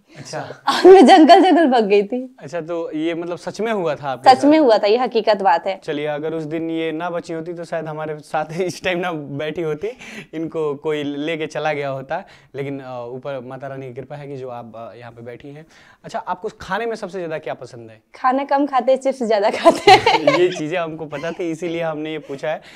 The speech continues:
Speaker 1: अच्छा, ये हमारा, अ, जनता का सवाल था और आपके वीडियोज़ में ऐसे कमेंट भी आते होंगे, लेकिन आपको तो टाइम है नहीं कि आप पढ़ सके, तो उसके लिए हम बैठे हैं पढ़ने के लिए। और, अ, एक किसी ने लिखा था कि आपके जो वीडियो हैं इसलिए वायरल होते हैं और आपके फॉलोअर जो है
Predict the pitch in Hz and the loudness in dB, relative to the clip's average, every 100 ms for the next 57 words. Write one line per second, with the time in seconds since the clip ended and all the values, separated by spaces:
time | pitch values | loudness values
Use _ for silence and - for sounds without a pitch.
0 | - _ - 190 185 165 156 160 165 160 | -20 _ -10 -8 -6 -8 -8 -6 -6 -8
1 | 151 143 147 143 143 123 123 120 139 156 | -10 -10 -10 -10 -12 -18 -18 -16 -14 -14
2 | 151 135 123 117 180 214 156 123 120 120 | -14 -12 -14 -14 -18 -20 _ -20 -20 -20
3 | 120 - 127 - 127 123 135 131 135 131 | -20 -20 -20 -16 -14 -14 -14 -14 -18 -20
4 | 135 131 131 143 135 131 139 147 151 143 | -20 -20 -16 -14 -14 -14 -16 -16 -14 -14
5 | 147 143 - 143 135 139 135 143 139 147 | -14 -16 -14 -14 -14 -14 -14 -14 -14 -16
6 | 143 139 135 139 135 143 160 180 175 202 | -14 -14 -12 -16 -14 -16 -12 -12 -8 -6
7 | 196 190 175 165 202 196 185 147 147 135 | -6 -6 -6 -6 -8 -12 -12 -12 -10 -12
8 | 135 156 - _ _ _ _ 131 139 143 | -12 -14 -18 _ _ _ _ -10 -8 -8
9 | 143 151 151 143 - - _ _ _ _ | -8 -4 -4 -6 -14 -20 _ _ _ _
10 | - 214 220 214 240 196 147 202 196 165 | -8 -6 -10 -12 -10 -10 -8 -6 -6 -6
11 | 202 214 - 170 170 175 175 175 _ _ | -8 -12 -14 -10 -8 -8 -12 -16 _ _
12 | _ _ _ _ _ - 165 - 233 220 | _ _ _ _ _ -10 -10 -10 -12 -10
13 | 202 151 156 185 196 151 156 170 196 - | -10 -8 -8 -8 -10 -14 -20 -18 -16 -10
14 | 254 226 160 147 131 127 131 135 175 185 | -6 -4 -4 -6 -12 -16 -18 -18 -18 -18
15 | 131 131 131 127 131 160 151 135 147 160 | -18 -16 -16 -16 -16 -18 -14 -12 -10 -12
16 | 147 143 | -14 -16